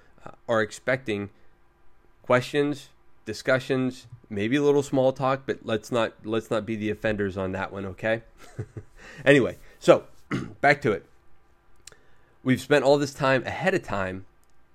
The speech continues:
getting ready, prepping, all the things that we've done. Now, we are day of, right? We are, it is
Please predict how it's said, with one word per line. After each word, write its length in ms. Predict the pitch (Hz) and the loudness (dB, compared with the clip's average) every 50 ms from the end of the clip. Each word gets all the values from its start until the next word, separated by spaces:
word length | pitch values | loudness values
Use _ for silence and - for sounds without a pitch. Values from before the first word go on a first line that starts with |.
| _ | _
getting 260 | - 135 123 117 113 107 | -2 -2 0 0 0 0
ready, 280 | 107 104 104 104 104 | 0 -2 -2 -2 -6
prepping, 540 | 101 - - 120 110 - - 107 104 101 95 - - | -8 -6 -4 -4 -2 -2 -2 -4 -4 -4 -8 -6 -2
all 160 | 110 117 107 | -2 -2 -2
the 80 | 104 | -2
things 180 | 101 120 113 104 | -4 -6 -6 -6
that 60 | 104 | -6
we've 180 | 101 107 101 95 | -8 -10 -6 -4
done. 240 | 110 104 101 98 92 - - - | -4 -2 -2 -4 -6 -10 -16 -10
Now, 380 | - 104 117 120 110 95 95 - - - - - - _ - | -4 -2 0 0 -2 -2 -6 -12 -18 -20 -20 -20 -20 _ -8
we 240 | - 117 135 139 | -2 0 2 2
are 380 | 113 117 120 120 117 113 104 - _ - - - - | 2 2 2 2 2 0 -2 -6 _ -20 -20 -12 -4
day 400 | - 120 117 120 120 120 117 120 - - - _ - - - | -2 0 2 2 2 0 -2 -6 -12 -20 -20 _ -20 -6 -2
of, 440 | 107 101 90 - - - - - - - - - - _ _ _ _ - - - _ - - _ _ - - - _ | 0 0 0 -2 -6 -16 -20 -20 -20 -20 -20 -20 -20 _ _ _ _ -20 -20 -20 _ -20 -20 _ _ -20 -20 -10 _
right? 300 | 107 110 107 110 107 - 117 | 2 4 4 4 2 -2 -4
We 200 | 110 113 117 113 | -2 0 0 2
are, 320 | 110 110 110 107 104 107 - - - - - - | 2 4 2 2 2 -2 -6 -16 -20 -20 -16 -8
it 180 | - 117 117 113 | -6 -4 -2 -2
is 420 | 117 110 110 107 101 - - | 0 0 0 -2 -4 -8 -14